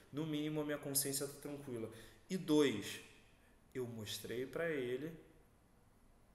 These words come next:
como que é a minha mentoria de verdade, como que é o meu processo de verdade, como que um mentor de verdade age.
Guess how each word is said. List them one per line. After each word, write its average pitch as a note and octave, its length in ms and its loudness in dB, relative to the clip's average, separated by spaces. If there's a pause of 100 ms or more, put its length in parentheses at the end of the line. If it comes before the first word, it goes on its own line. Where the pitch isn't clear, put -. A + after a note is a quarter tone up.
(280)
como C#3 300 -2
que C#3 100 -2
é C3+ 60 4
a C3 40 0
minha B2+ 140 -6
mentoria B2 440 -8
de A2 100 -12
verdade, A2 520 -12 (600)
como C#3 320 0
que C#3 120 -4
é B2+ 60 2
o B2 80 -2
meu A#2+ 120 -6
processo G#2+ 360 -10
de G2 100 -14
verdade, G#2+ 500 -14 (240)
como D3 260 -2
que D3 100 -4
um C#3+ 60 -2
mentor C3+ 560 -2
de A#2+ 100 -6
verdade A2 600 -6
age. G#2 280 -12